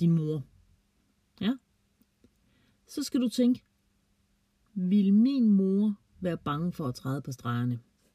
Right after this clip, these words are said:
Vil hun synes, det er farligt? Hmm,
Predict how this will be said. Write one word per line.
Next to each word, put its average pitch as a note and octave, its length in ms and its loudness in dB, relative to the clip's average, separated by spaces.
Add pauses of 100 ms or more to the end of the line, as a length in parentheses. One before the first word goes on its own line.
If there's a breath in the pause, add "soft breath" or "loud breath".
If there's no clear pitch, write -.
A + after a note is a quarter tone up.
(320)
Vil E3+ 120 -2
hun A3 180 4
synes, G#3 220 -2
det D#3 120 -4
er C3+ 40 -2
farligt? B2+ 440 -6 (1500)
Hmm, F#3+ 640 0